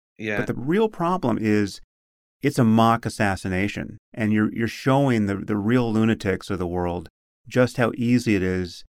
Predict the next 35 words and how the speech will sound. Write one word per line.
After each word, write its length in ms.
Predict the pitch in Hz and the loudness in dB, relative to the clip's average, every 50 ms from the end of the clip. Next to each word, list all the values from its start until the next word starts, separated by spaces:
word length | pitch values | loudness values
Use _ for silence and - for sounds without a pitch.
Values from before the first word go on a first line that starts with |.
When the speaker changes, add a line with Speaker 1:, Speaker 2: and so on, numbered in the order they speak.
| _ _ _ _ _ _ | _ _ _ _ _ _
Speaker 2:
to 100 | - - 110 | -8 -6 -2
go 260 | 95 110 107 104 101 | 2 2 4 6 6
up 180 | 101 101 98 - | 4 4 4 2
and 140 | 98 92 | -2 -4
hit 340 | 73 80 98 107 104 - - - - _ _ _ _ _ | -2 0 2 2 2 2 0 -6 -14 _ _ _ _ _
Bill 200 | - 120 117 110 | 0 0 2 2
Gates 440 | 90 - 101 95 95 98 101 - - | 2 0 0 2 0 0 -2 -4 -6
or 60 | 101 | -8
Boris 340 | 101 - - 101 101 101 95 | -6 -2 0 0 2 2 0
Johnson 540 | - - 107 95 95 98 90 - 104 101 95 | -2 -2 -2 -2 -2 -2 -4 -4 -4 -4 -4
or 60 | 98 | -4
somebody 460 | 87 - 104 90 92 90 90 92 98 | -4 -6 -4 -2 -2 -2 -2 -2 -4
in 100 | 101 92 | -4 -4
the 80 | 92 95 | -4 -4
Speaker 1:
Yeah. 120 | 107 107 | -4 -2
Speaker 2:
face, 380 | 104 135 120 101 98 92 - - - | -2 0 0 0 0 -2 -4 -8 -6
even 360 | - 127 139 143 131 135 120 | -2 0 2 2 2 2 2
when 160 | 117 117 110 | 2 2 2
they 120 | 110 110 98 | 2 2 2
have 180 | 107 110 104 | 0 0 -2
Speaker 1:
Yeah. 80 | 101 101 | -2 -6
Speaker 2:
security 420 | 101 95 - 127 135 139 113 92 87 | -8 -4 -2 -2 0 0 0 0 0
around 260 | 87 87 87 87 90 | 0 -2 -4 -6 -8
them, 120 | 85 - 110 | -10 -12 -8
right? 200 | 107 101 98 - | -6 -6 -4 -4
So 100 | 120 113 | -4 -4
it's 100 | - 117 | -2 -2
a 60 | 110 | -4
bad 640 | 92 - - 113 113 127 139 139 139 131 117 107 - - _ - | -2 -2 -2 0 0 2 2 0 0 0 -2 -6 -10 -16 _ -6
meme 680 | 117 110 104 110 123 135 131 113 101 95 92 87 85 - _ _ - | -4 0 2 2 4 4 4 4 2 0 -2 -6 -8 -12 _ _ -10
to 80 | 156 | -6
be 80 | 156 151 | -6 -4
putting 260 | 151 120 107 101 95 | 0 0 2 2 2
out 240 | 101 107 117 120 - | 2 2 0 -2 -4
there 300 | 98 92 90 92 90 | -4 -4 -4 -4 -6